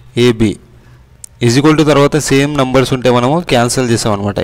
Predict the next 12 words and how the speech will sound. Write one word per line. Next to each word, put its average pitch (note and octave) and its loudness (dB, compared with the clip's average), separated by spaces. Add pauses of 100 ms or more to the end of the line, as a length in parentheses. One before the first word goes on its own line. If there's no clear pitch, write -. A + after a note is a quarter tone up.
(120)
ఏదైనా C3 0 (120)
సరే G#2+ 0 (120)
నంబర్సే A#2 -2
కానీ C#3 -4
ఏదైనా A#2+ 0
ఉన్నా A2+ -2
కానీ D3+ -4 (680)
సేమ్ D3 2
ఉంటే C#3 0
is A#2+ 0
equal C3 0
to-కి D3+ -4